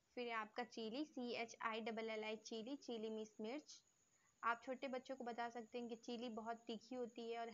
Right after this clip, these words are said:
हर सब्ज़ी में इसका यूज़ किया जाता है सब्ज़ी बनाने के लिए। फिर हम five vegetables name एक साथ देखेंगे, Potato, tomato,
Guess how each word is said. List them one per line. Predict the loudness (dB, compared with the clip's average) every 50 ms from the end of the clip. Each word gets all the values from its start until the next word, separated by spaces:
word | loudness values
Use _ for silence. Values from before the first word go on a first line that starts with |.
| -2
हर | -2 -2 -2
सब्ज़ी | 0 -2 -2 -2 -2 -2 0
में | 0 0 0
इसका | -2 -4 -6 -4 -2 -2
यूज़ | -2 0 0 -2 -2 -2 -4 -2
किया | 0 0 2
जाता | 2 0 0 -2 -4 -6
है | -6 -6 -6 -8 -10 -12 _ -6 -4
सब्ज़ी | -4 -2 -2 -2 -2
बनाने | -2 -2 -2 -2 -4 -4 -4 -4
के | -4 -4
लिए। | -2 -2 -2 -4 -6 -8 -10 _ _ _ -20 -20 _ _ _ _ _ _ _ _ _ _ _ _ _ _ _ _ _ _ _ _ -20 -20 _ -20 _ _ -20 _ _ _ -20 _ _ -20 -8 -6
फिर | -4 -4 -4 -2
हम | -2 0 0 -2 -4 0 4
five | 4 6 6 4 2 0 -2 -10 _ 2
vegetables | 4 4 4 4 2 2 4 4 2 0 0 -2
name | -4 -4 0 0
एक | 0 0 0 -2
साथ | -2 -2 -2 0 2
देखेंगे, | 2 2 2 0 -2 -4 -2 -2 -4 -4 -6 -8 _ -20 -20 -20 -20 -20 _ _ 2
Potato, | 2 4 6 4 4 4 4 4 4 4
tomato, | 4 2 0 2 2 2 2 2 2 2